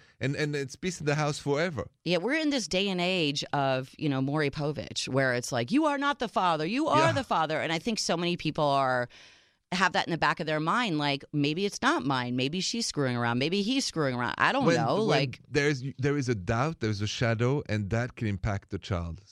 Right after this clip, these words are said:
Speaker 2: Yeah.
Speaker 1: So, uh, we don't want the family to look at the child like
Speaker 2: And be resentful.
Speaker 1: Yes.
Speaker 2: Because we don't know.
Speaker 1: Exactly.
Speaker 2: Maybe it's some guy, some random guy. It doesn't look like him.
Speaker 1: You know,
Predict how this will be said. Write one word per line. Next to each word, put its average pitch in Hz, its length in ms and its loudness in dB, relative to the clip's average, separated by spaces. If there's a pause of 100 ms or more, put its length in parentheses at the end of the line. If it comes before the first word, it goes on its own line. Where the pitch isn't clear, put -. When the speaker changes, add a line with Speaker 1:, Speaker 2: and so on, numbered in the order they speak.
(100)
Speaker 2:
Yeah. 127 260 2
Speaker 1:
So, 92 220 -4
uh, 110 160 -4
we 135 80 0
don't 156 140 0
want 143 140 -2
the 120 80 -2
family 143 440 0
to 117 120 -6
look 139 180 0
at 117 100 -2
the 117 80 -4
child 117 380 -2
like 90 140 -2
Speaker 2:
And 165 100 2
be 175 100 0
resentful. 165 640 0
Speaker 1:
Yes. 165 360 2
Speaker 2:
Because 165 300 2 (120)
we 147 140 0
don't 139 200 0
know. 175 360 0
Speaker 1:
Exactly. 120 240 2
Speaker 2:
Maybe 151 260 2
it's 147 140 -4
some 151 280 0
guy, 165 520 0
some 143 260 -2
random 147 320 0
guy. 190 400 -2 (240)
It 151 180 2
doesn't 180 380 0
look 294 320 0
like 220 320 0
him. 214 500 0
Speaker 1:
You 208 60 6
know, 180 240 4